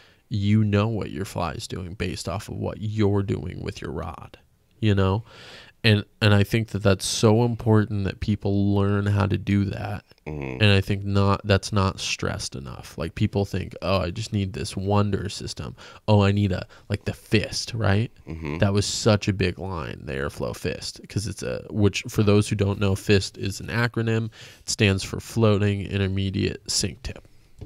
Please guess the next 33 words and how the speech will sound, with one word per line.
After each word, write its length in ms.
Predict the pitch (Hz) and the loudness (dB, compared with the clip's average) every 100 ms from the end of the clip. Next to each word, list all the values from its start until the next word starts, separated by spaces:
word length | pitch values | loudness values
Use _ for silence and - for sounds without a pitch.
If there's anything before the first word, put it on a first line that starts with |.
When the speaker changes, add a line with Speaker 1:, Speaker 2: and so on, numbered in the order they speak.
| - | -4
Speaker 1:
right? 240 | 101 101 - - - - | 0 0 -2 -12 -16 -2
And 140 | 107 | 2
that's 220 | 104 101 | 4 4
the 60 | - | 4
way 120 | 101 | 6
that 160 | 95 92 | 4 2
the 100 | 98 | 2
line 240 | 101 98 | 2 2
is. 140 | 92 - | 0 -6
The 80 | |
back 260 | 98 101 101 | 2 4 4
of 80 | 101 | 2
the 60 | |
line 180 | 101 101 | 2 0
floats, 480 | 98 101 98 80 - - _ _ | 0 0 -2 -2 -10 -18 _ _
middle 460 | 104 101 101 98 - | 0 4 4 4 2
is 180 | 98 98 | 0 2
intermediate, 680 | 98 98 95 98 90 85 80 - _ _ | 4 2 0 -2 -2 -4 -4 -12 _ _
and 140 | 107 101 | 2 6
then 140 | 98 | 4
it 80 | - | 4
goes 240 | 98 95 | 4 4
down 200 | 98 95 | 2 0
to 100 | 92 | 0
a 40 | 95 | -4
sink 320 | - 90 - | -4 -6 -6
three. 320 | - 160 101 - _ _ _ _ _ _ _ - - - | -2 0 -2 -10 _ _ _ _ _ _ _ -20 -12 -2
And 100 | 113 | 2
that's 200 | 113 - | 2 2
for 120 | 120 | 4
the 80 | 101 | 4
winter 300 | 107 113 113 | 6 4 2
time. 420 | 110 101 98 104 | 2 2 2 -2